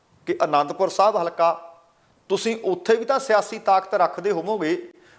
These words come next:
ਉੱਥੋਂ ਤੁਸੀਂ ਆਪ ਚੋਣ ਲੜਨੀ ਚਾਹੁੰਦੇ ਸੀ। ਇਸ ਸਵਾਲ ਦਾ ਜਵਾਬ ਉਹ ਟਾਲ ਗਏ, ਸਵਾਲ ਦਾ ਜਵਾਬ ਨਹੀਂ ਦਿੱਤਾ। ਹੁਣ ਵੇਖਦੇ ਹਾਂ ਕਿ ਕਿੱਥੋਂ ਜਿਤਾਉਣ ਅਤੇ ਕਿੱਥੋਂ ਹਰਾਉਣ ਦਾ ਕੰਮ ਕਰਨਗੇ।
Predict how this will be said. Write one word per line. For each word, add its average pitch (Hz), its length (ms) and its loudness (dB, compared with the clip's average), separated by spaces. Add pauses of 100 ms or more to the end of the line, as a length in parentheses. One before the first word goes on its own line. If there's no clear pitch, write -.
(120)
ਉੱਥੋਂ 180 280 0
ਤੁਸੀਂ 226 380 -6
ਆਪ 208 320 4
ਚੋਣ 208 200 -4
ਲੜਨੀ 175 260 0
ਚਾਹੁੰਦੇ 202 300 -4
ਸੀ। 170 200 -10 (960)
ਇਸ 220 300 6
ਸਵਾਲ 165 380 2
ਦਾ 175 180 0
ਜਵਾਬ 135 460 0
ਉਹ 175 480 -6 (340)
ਟਾਲ 147 240 4
ਗਏ, 139 240 -2 (120)
ਸਵਾਲ 139 400 0
ਦਾ 139 100 0
ਜਵਾਬ 120 580 -2
ਨਹੀਂ 139 260 -2
ਦਿੱਤਾ। 151 280 0
ਹੁਣ 160 180 -4
ਵੇਖਦੇ 139 360 -4
ਹਾਂ 143 140 0 (520)
ਕਿ 180 80 0
ਕਿੱਥੋਂ 180 480 -4
ਜਿਤਾਉਣ 170 480 0 (580)
ਅਤੇ 180 180 -4
ਕਿੱਥੋਂ 190 400 -4
ਹਰਾਉਣ 143 300 0
ਦਾ 131 100 0
ਕੰਮ 123 240 -4
ਕਰਨਗੇ। 127 400 -4